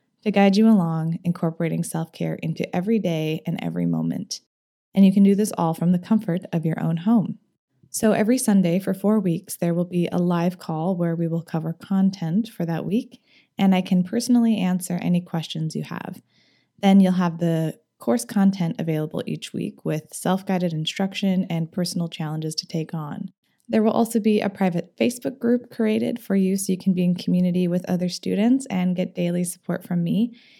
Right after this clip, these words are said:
And you'll also get lifetime access to the content and a thirty-minute one-on-one call with me.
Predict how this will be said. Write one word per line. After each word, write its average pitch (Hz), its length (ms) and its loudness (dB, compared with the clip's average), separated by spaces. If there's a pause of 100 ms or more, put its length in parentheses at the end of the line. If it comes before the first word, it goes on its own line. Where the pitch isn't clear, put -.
(180)
And 196 80 2
you'll 196 140 6
also 196 260 0
get 185 220 0
lifetime 196 460 2
access 180 340 -2
to 170 120 -4
the 170 100 -8
content 185 720 -2 (120)
and 175 240 0
a - 80 -4
thirty-minute 190 800 0
one-on-one 170 640 -2
call 160 240 -6
with 160 160 -10
me. - 240 -10